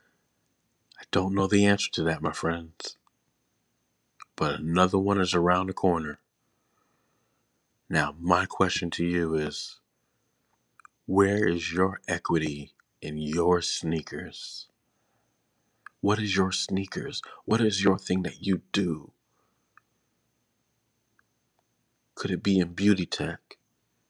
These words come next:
Could it be in art tech? Could it be in prop tech? It could be in so many different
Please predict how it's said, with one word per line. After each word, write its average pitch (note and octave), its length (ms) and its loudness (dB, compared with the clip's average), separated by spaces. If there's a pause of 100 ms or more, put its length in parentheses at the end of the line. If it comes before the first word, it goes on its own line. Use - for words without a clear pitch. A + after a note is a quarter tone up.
(420)
Could - 160 -4
it E2 80 -6
be F#2+ 120 0
in F2 100 -2 (120)
art G#2 280 0
tech? - 440 -6 (440)
Could G#2 180 -2
it G2+ 60 -6
be F#2+ 140 0
in F#2 120 0
prop - 440 -2
tech? - 240 -6 (1500)
It - 120 -6
could - 140 -8
be G2+ 140 0
in F#2+ 120 -2
so - 260 0
many G2 340 -6
different - 340 -6